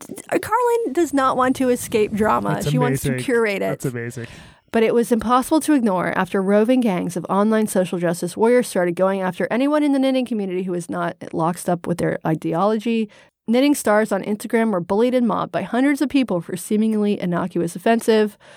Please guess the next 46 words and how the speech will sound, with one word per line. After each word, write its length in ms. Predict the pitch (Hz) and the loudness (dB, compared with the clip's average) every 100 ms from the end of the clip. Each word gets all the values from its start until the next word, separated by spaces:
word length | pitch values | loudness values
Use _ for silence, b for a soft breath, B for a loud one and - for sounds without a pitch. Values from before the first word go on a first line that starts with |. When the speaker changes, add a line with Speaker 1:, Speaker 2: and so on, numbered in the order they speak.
| B B | B B
Speaker 1:
offenses. 580 | - 208 214 208 208 - b b | 0 2 4 0 0 -10 b b
One 180 | 226 247 | 0 2
man 200 | 254 254 | 2 2
got 200 | 220 196 | 2 0
mobbed 280 | 190 185 | 0 -2
so 200 | - 208 | 0 0
badly 320 | 196 185 175 180 | 2 0 0 -4
he 140 | 185 | -2
had 160 | 180 165 | -2 -2
a 60 | |
nervous 280 | 170 180 202 | -2 -4 -6
breakdown 440 | - 180 175 170 170 | -4 -4 -2 -2 -2
and 100 | - | -4
was 140 | 170 | -4
admitted 260 | 170 180 175 | -4 -4 -4
to 60 | |
the 80 | - | -4
hospital 400 | 156 165 - 190 | -2 -2 -2 -4
on 120 | 190 | -4
suicide 420 | 165 202 180 - - | 2 2 4 2 2
watch. 320 | - - - B B B - | 0 -2 -10 B B B -4
Many 180 | 226 254 | -2 0
things 260 | 269 254 | 0 0
were 80 | 247 | 0
not 180 | 226 226 | 0 0
right 160 | 226 226 | 0 0
about 200 | 226 214 | 0 0
the 60 | |
hatred, 440 | 214 226 - 170 - | 0 0 0 -4 -2
and 160 | 175 170 | -4 -4
witnessing 560 | 185 - 214 233 220 | -4 -4 -4 -2 0
the 60 | 208 | 0
vitriol 440 | 180 180 196 190 | -2 -4 -2 -2
coming 300 | 180 247 262 | 0 4 4
from 160 | 277 262 | 6 6
those 260 | 226 214 208 | 6 4 4
I 60 | |
had 140 | 180 175 | 2 0
aligned 300 | 165 175 196 | 0 2 2
myself 380 | 190 190 180 175 | 0 0 -2 0
politically 420 | 175 165 - 170 | -2 -2 -2 -4
was 160 | 165 | -4
a 60 | 160 | -2
massive 440 | 165 185 196 208 180 | 0 0 0 0 0
wake-up 280 | 170 190 - | 0 -2 -4
call. 280 | 165 165 | -2 -2